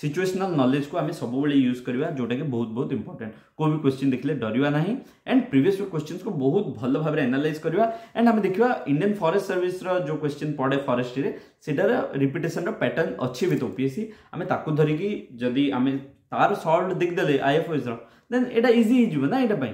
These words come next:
ତ ଆମେ ଏମିତି କରିବା। ତ ମୁଁ କହିବି ସେଥିପାଇଁ ଯେ ଏସବୁ ଜିନିଷ ମୁଁ ୟୁଜ୍ କରୁଥିଲି,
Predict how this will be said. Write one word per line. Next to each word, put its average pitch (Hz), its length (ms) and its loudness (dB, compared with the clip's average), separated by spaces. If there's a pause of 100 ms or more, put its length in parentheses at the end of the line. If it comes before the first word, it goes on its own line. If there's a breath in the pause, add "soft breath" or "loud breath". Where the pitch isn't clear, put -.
(160)
ତ - 40 -8
ଆମେ 240 180 -4
ଏମିତି 220 260 -2
କରିବା। 185 260 0 (420 soft breath)
ତ - 20 -4 (140)
ମୁଁ 202 160 -2
କହିବି 180 320 4
ସେଥିପାଇଁ 196 360 -2 (120)
ଯେ 185 100 -2 (160)
ଏସବୁ 196 320 2
ଜିନିଷ 165 260 0
ମୁଁ 175 200 -2
ୟୁଜ୍ 143 280 2
କରୁଥିଲି, 160 380 -4